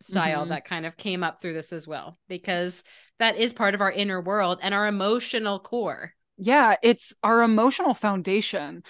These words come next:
Speaker 2: And if the third house is our mental foundation, it's our mental development, the fourth house is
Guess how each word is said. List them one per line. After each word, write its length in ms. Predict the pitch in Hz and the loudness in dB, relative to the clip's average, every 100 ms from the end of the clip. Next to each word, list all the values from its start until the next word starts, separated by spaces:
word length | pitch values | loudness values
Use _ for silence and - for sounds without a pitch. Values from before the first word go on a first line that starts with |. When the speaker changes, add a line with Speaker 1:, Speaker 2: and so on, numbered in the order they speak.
| - - | -20 -2
Speaker 2:
And 140 | 220 | 0
if 100 | 233 | 2
the 100 | 247 | 0
third 280 | - 233 254 | 0 2 4
house 300 | 254 294 294 | 4 2 2
is 100 | 262 | 0
our 120 | 220 | 0
mental 580 | 190 180 180 185 254 233 | -2 -4 -6 -4 -2 -2
foundation, 560 | 240 247 240 233 240 226 | 0 0 2 0 -2 -6
it's 140 | - | -4
our 80 | 196 | -4
mental 440 | 190 190 190 202 | -4 -4 -4 -4
development, 720 | 185 180 170 180 202 220 - - _ - | -2 -2 -2 0 0 -2 -4 -14 _ -4
the 80 | |
fourth 300 | 233 240 254 | -2 2 2
house 260 | 294 285 285 | 4 2 0
is 200 | 254 196 | -6 -10